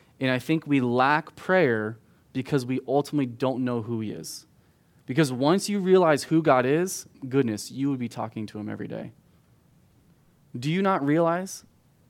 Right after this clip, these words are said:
And again, as we're gonna see the character and the nature of God in this study, is that we find this out because we read his word. We find out that he is a righteous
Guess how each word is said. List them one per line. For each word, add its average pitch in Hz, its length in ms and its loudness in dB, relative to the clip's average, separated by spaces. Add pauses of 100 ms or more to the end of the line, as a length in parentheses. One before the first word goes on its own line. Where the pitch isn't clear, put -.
And 156 120 4
again, 175 340 4
as 143 140 2
we're 160 80 -2
gonna 175 140 2
see 190 240 0
the 147 80 2
character 185 460 -2
and 160 100 2
the 143 40 2
nature 151 280 2
of 123 100 -2
God 135 220 6
in 131 120 2
this 127 140 -4
study, 147 440 -2 (920)
is 139 120 -2
that 151 180 6 (460)
we 165 200 0
find 185 420 4
this 180 140 2
out 156 200 6
because 151 260 0
we 139 120 0
read 120 280 0
his 151 180 0
word. 127 340 -2 (580)
We 160 140 4
find 170 320 4
out 170 140 6
that 156 100 0
he 160 100 2
is 147 140 2
a 143 80 4
righteous 127 640 -2